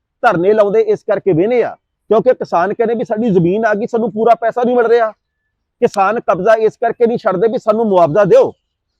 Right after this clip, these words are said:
ਦੁੱਗਣਾ ਤਿੱਗਣਾ ਮੁਆਵਜ਼ਾ ਦਿਓ, ਸਾਡੀ ਇਕਲੌਤੀ ਚੀਜ਼ ਆ ਕਮਾਈ ਦੀ,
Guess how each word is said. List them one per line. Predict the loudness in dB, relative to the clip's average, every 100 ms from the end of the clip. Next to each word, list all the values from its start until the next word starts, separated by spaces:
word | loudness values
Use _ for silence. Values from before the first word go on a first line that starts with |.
| -2
ਦੁੱਗਣਾ | 2 2 2 0
ਤਿੱਗਣਾ | -2 0 0 2
ਮੁਆਵਜ਼ਾ | 4 4 4 2
ਦਿਓ, | 2
ਸਾਡੀ | 2 0 -2 -2 -4
ਇਕਲੌਤੀ | -2 0 0 0 -2
ਚੀਜ਼ | -2 0
ਆ | -2
ਕਮਾਈ | -2 0 0
ਦੀ, | 0